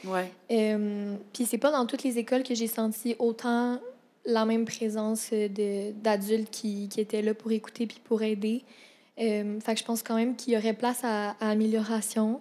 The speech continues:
Speaker 2: mais c'est vrai que dans certaines écoles, euh, j'ai été comme super encadrée puis, euh, conseillée, mais C'est ça, je pense qu'il pourrait
Speaker 1: Mhm.
Speaker 2: quand même avoir encore du travail à faire, euh, dans d'autres établissements.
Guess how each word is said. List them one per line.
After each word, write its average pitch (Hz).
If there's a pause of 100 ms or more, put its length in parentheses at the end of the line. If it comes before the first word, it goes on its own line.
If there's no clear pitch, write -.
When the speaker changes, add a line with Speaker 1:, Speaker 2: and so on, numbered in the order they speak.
(120)
Speaker 2:
mais 214
c'est 220
vrai 214
que -
dans 208
certaines 214
écoles, 220
euh, 208 (720)
j'ai 220
été 220
comme 214
super 226
encadrée 214
puis, 214
euh, 214 (140)
conseillée, 214
mais 226 (680)
C'est 208
ça, 277
je -
pense 226
qu'il 226
pourrait 226
Speaker 1:
Mhm. 202
Speaker 2:
quand 247
même 247
avoir 226
encore 220
du 214
travail 214
à 208
faire, 214
euh, 214
dans 208
d'autres 208
établissements. 208